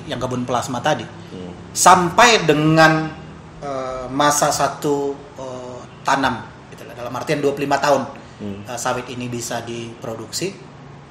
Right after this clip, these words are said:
Speaker 1: sampai dengan, eh, produksinya habis,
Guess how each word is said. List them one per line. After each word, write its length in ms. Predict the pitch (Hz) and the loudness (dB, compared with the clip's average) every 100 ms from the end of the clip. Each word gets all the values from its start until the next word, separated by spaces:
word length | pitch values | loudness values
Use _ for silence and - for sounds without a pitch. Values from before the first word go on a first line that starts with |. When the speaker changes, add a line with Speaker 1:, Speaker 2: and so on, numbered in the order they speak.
| - - | -20 -12
Speaker 1:
sampai 340 | - 135 143 143 | -4 0 2 2
dengan, 340 | 135 135 135 139 - - - - - - - - - - | 2 0 -2 -8 -16 -18 -20 -20 -20 -18 -18 -18 -16 -2
eh, 460 | 127 127 127 123 123 - - - - - - - - - - - - - | 4 6 6 2 -4 -12 -20 -20 -20 -20 -20 -20 -20 -20 -20 -20 -20 -12
produksinya 720 | - 147 147 147 160 151 123 117 | 0 2 2 2 2 4 2 2
habis, 340 | 160 170 | -2 -2